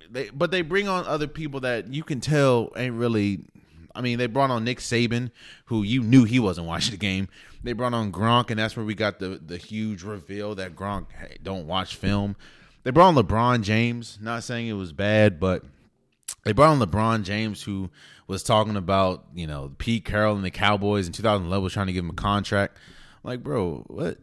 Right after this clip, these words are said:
<laughs> I'm not, d-, I,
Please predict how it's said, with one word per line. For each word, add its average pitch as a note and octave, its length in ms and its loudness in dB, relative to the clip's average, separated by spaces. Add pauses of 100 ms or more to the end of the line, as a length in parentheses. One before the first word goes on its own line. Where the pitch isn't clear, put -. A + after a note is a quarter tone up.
(160)
<laughs> - 1600 2
I'm A#3 200 4
not, B3+ 460 6
d-, E3 100 -4 (320)
I, A#2 60 -4